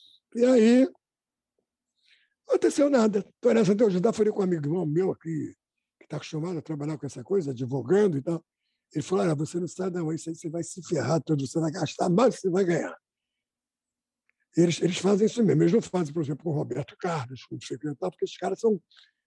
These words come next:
eles são muito famosos, eles são de gravadoras aí, eh, internacionais, pô. É, é gravadora internacional, a, a, a Polygram, ela é internacional, holandesa. A,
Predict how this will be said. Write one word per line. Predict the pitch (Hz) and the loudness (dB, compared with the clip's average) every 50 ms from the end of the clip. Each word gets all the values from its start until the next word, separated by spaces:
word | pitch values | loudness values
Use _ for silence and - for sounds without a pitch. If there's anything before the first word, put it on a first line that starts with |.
| _ _ - | _ _ -4
eles | - 147 143 | -4 -4 -2
são | - 190 175 | 0 2 2
muito | 170 190 240 262 208 151 - | 4 6 6 4 4 2 -2
famosos, | - 180 160 151 165 202 214 190 156 123 120 | -2 -2 0 2 2 2 2 2 0 -2 -4
eles | 156 143 | -8 -6
são | - 202 202 | -4 -4 -4
de | 170 151 143 | -4 -6 -4
gravadoras | 127 170 190 180 175 180 156 139 180 196 196 208 190 180 | -4 -2 -2 -2 -2 -4 -2 -2 -2 0 0 -2 -2 -4
aí, | 196 175 160 175 190 196 214 208 180 131 - _ _ _ _ _ _ _ _ _ _ _ _ _ _ _ _ 151 151 - _ _ - 202 - _ - | -4 -4 -2 -2 -2 -2 -2 -2 -2 -4 -6 _ _ _ _ _ _ _ _ _ _ _ _ _ _ _ _ -20 -20 -20 _ _ -20 -20 -18 _ -10
eh, | 151 - 170 | -6 -4 -2
internacionais, | 165 160 208 175 202 214 - - 277 254 190 185 214 202 - - | 0 0 2 2 2 0 -2 -2 -2 0 0 0 -2 -4 -6 -10
pô. | - _ - _ _ _ _ _ _ _ _ _ _ _ _ _ _ _ _ _ _ _ _ _ _ _ _ _ - | -16 _ -20 _ _ _ _ _ _ _ _ _ _ _ _ _ _ _ _ _ _ _ _ _ _ _ _ _ -6
É, | 180 | -6
é | 190 160 123 120 120 120 120 | -4 -4 -6 -6 -8 -8 -8
gravadora | 120 147 165 170 175 220 | -8 -8 -6 -4 -4 -4
internacional, | 196 247 226 220 233 214 240 277 254 214 208 180 147 | -4 -4 -4 -4 -4 -4 -4 -4 -2 -2 -4 -4 -6
a, | 123 107 104 101 101 - _ _ - 113 | -8 -10 -12 -12 -14 -16 _ _ -16 -16
a, | 117 - _ _ | -16 -16 _ _
a | - - | -20 -6
Polygram, | - 202 196 180 147 139 143 110 | -2 -2 0 0 0 -2 -2 -2
ela | 98 123 | -2 -4
é | 156 | -4
internacional, | 156 175 170 180 196 185 240 233 220 220 180 | -2 -2 -2 -2 0 2 2 4 4 4 4
holandesa. | 147 160 208 208 185 196 202 175 139 113 - 82 - _ _ _ _ _ _ _ _ | 4 4 2 2 2 0 0 0 -2 -6 -14 -18 -20 _ _ _ _ _ _ _ _
A, | - 135 | -12 -12